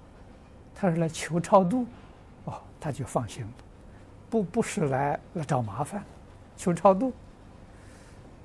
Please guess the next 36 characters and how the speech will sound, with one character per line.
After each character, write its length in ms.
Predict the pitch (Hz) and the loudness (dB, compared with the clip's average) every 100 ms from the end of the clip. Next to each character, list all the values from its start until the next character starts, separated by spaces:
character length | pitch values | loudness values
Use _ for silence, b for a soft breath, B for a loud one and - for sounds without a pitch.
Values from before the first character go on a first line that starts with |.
| - - | -20 -2
他 100 | 214 | 2
说 340 | 233 240 226 - | 6 8 8 4
：“行， 320 | - 151 202 | 2 4 6
我 120 | 185 | 4
答 200 | 165 165 | 2 4
应 220 | 208 214 | 4 4
你。 140 | 156 156 | 2 2
”“你 160 | 220 240 | 4 4
这， 240 | 240 226 B B | 6 2 B B
你， 220 | - 240 220 | 6 8 10
你 300 | 226 202 269 | 8 6 8
用 140 | 269 | 8
什 160 | - 180 | 8 8
么 140 | 240 | 10
方 240 | 269 285 | 12 12
法 140 | 175 165 | 12 10
超 180 | 185 185 | 10 8
度 180 | 185 | 8
呢？” 80 | 170 - - b b | 0 -4 -16 b b
他 80 | 233 | -4
说 20 | - | 0
：“只 80 | 139 247 | 2 4
要 60 | |
你 140 | 185 160 | 4 2
答 240 | - 131 | 0 2
应 180 | 226 254 | 4 4
就 120 | 170 | 2
行。 180 | 101 110 - b b b | -4 -8 -10 b b b
”“没 160 | 269 | 6
有 80 | 277 | 10
问 160 | 262 226 | 10 10
题， 160 | 190 | 8
我 100 | 185 170 | 6 6
答 180 | 165 | 2
应 120 | 202 | 2
你。” 60 | 208 | 0